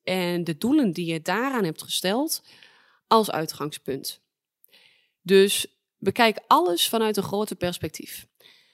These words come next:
Welk leven wil je graag leiden? Hoe zie je de toekomst voor je? Ehm, als je jezelf bijvoorbeeld over een paar jaar ziet,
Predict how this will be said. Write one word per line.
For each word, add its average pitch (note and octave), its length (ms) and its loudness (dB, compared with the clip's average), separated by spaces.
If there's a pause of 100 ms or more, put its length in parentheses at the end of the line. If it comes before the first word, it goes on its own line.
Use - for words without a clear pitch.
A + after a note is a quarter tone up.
(120)
Welk G#3 240 4
leven E3+ 520 0
wil E3+ 120 -2
je E3+ 140 -2
graag D#3+ 320 -10
leiden? D#3+ 680 -4
Hoe A3 220 -2
zie A3+ 140 -2
je A3 80 -2
de G#3+ 100 -6
toekomst F3 480 -8
voor F3 300 -2
je? E3+ 260 0 (540)
Ehm, F3 1200 0
als F#3+ 260 2
je G3+ 80 0
jezelf F#3+ 800 -2
bijvoorbeeld F#3 580 -4
over F#3 320 -2
een F#3 100 -2
paar F#3 240 -4
jaar F#3 220 -4
ziet, G3 340 -4